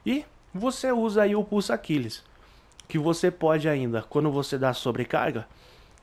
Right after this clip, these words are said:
é, você ativa ali até cinco áreas. Então, rapaziada, além de voltar muito rápido e você conseguir marcar os N P C pra quem tiver jogando de build de sniper,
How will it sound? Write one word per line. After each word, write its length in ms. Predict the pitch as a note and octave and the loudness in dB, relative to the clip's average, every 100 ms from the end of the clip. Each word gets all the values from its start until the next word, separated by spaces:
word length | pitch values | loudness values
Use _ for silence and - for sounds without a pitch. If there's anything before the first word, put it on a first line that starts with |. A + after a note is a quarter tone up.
| - | -8
é, 280 | - B2 A#2 - - B2 | 0 2 2 -4 -20 -2
você 380 | B2+ B2 D3+ | -2 0 2
ativa 420 | D3 C#3+ D3 D3 C3+ | 2 2 0 2 2
ali 180 | C3+ | 4
até 240 | D3+ - D#3 | 2 2 -2
cinco 680 | - - A3 C4 - B3 | 0 -4 2 2 4 4
áreas. 360 | D#3+ C3 A#2 A#2 | 6 4 2 -2
Então, 200 | C#3+ F#3 | -4 -2
rapaziada, 580 | E3+ D3 C3+ A#2+ A2 B2+ | 0 0 0 0 -2 0
além 220 | C#3 G3 | 0 0
de 100 | A#3 | -2
voltar 300 | G3 G3 E3+ | -2 0 0
muito 240 | D#3 D3+ | 0 -2
rápido 440 | C#3 B2+ B2+ B2 C3 | -2 0 -2 -2 -4
e 20 | |
você 240 | C3 - | -4 -6
conseguir 520 | C3+ D3+ - C3 B2 B2 | -4 -4 -4 -6 -2 0
marcar 480 | D3 F#3 - - G3 | 2 0 0 -2 0
os 120 | G#3+ | 4
N 140 | F#3+ | 4
P 140 | D#3+ D#3+ | 4 0
C 280 | - B2 | 4 2
pra 160 | A#2 B2 | 4 -2
quem 160 | - C3+ | -2 -4
tiver 240 | C#3 B2+ | 0 2
jogando 320 | B2+ B2 A#2+ | 2 0 0
de 120 | A2+ | -2
build 340 | G#2+ A#2 A2 G#2+ | -2 0 0 -2
de 160 | G#2 | -4
sniper, 460 | G#2 C3+ F#3+ F3+ A#2+ | -4 0 0 0 -4